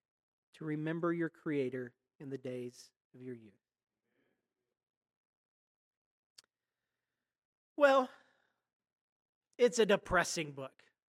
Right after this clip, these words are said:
It starts by saying, "Life stinks." And when you get to the end of chapter twelve and verse eight, he says it again.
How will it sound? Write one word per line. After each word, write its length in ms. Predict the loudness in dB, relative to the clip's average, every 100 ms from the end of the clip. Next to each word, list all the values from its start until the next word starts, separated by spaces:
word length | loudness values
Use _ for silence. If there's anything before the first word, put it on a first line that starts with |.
| _ _ _ _ _ _ _ _ _ _ _ _ _ _
It 200 | 4 4
starts 560 | -8 4 8 8 4
by 260 | 0 4 6
saying, 720 | 4 2 4 6 6 4 -2 -8 _ _ _ -2
"Life 380 | 4 6 6
stinks." 920 | 2 -10 -2 2 2 0 -12 -10 -10 -14 _ _ _ _ _ _ _ _ _ _ _
And 180 | 2 4
when 120 | 4
you 80 | 2
get 220 | 2 0
to 100 | 0
the 180 | 0 4
end 240 | 6 6 4
of 120 | -2
chapter 440 | 4 4 4 -2
twelve 760 | -6 4 10 12 12 10 8 -6 _ _ 0
and 200 | 2 8
verse 420 | 12 12 10 -4 6
eight, 520 | 10 10 8 -6 -12 _ _ _ _ _ _ _ _ _ _ _
he 140 | -2 0
says 400 | 0 10 12 12
it 100 | 8
again. 560 | 8 10 8 6 0